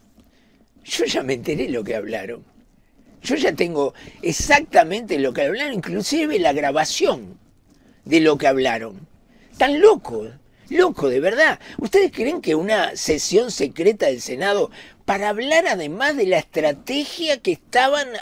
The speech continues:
armando o, o haciendo contra el narcotráfico? ¿Dónde se ha visto que ese tema se trate en una sesión secreta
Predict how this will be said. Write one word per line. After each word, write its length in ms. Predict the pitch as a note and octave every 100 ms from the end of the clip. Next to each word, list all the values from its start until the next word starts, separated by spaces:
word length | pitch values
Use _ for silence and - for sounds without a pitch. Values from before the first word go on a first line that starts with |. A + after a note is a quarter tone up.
| _ - -
armando 880 | C#3+ D3+ D#3 G3 B3+ C#4 C#4 C#4+ C4+ - -
o, 300 | E3+ F3 E3+ D#3
o 440 | D3+ D3+ C#3+ D3+
haciendo 720 | D3 - C4 C4+ C#4+ D4+ C#4+
contra 420 | - E3+ D3 D#3+
el 160 | D#3 D#3
narcotráfico? 1300 | D#3 D3 C3 D#3+ D3 A3 D4+ D4+ F4 B2+ C#3 A2 _ _ _ _ _ _ _ _ -
¿Dónde 300 | A#4+ B4 G3+
se 220 | - C#3
ha 40 |
visto 480 | B2+ C#3 - C3 A#2
que 140 | G#3+
ese 280 | G#3+ - D3
tema 420 | - G#3+ C4 B3+
se 180 | G3 -
trate 720 | B2+ F#3 G#3+ - - G#3 F#3+ - - -
en 160 | E3
una 160 | A3 G3+
sesión 640 | - E3 - G#3+ C4 C4+
secreta 1040 | - G3+ D3+ - G3+ C#4 E4 - D4 C4+